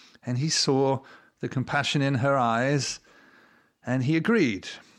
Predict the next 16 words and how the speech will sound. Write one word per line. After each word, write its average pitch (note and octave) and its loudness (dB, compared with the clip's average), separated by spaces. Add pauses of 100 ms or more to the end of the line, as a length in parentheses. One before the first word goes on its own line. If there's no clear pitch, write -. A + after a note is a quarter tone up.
(180)
And A2+ -2
he A#2 -4
took C#3+ -4
that C#3 -4
food C3 0
and C#3+ 0
he C#3 -6
ate C3+ 0
it, - -8
and A#2 -4
he C3 -8
recognized C3 -4
the B2+ -8
strength - -4
coming A2+ -4
back B2+ -4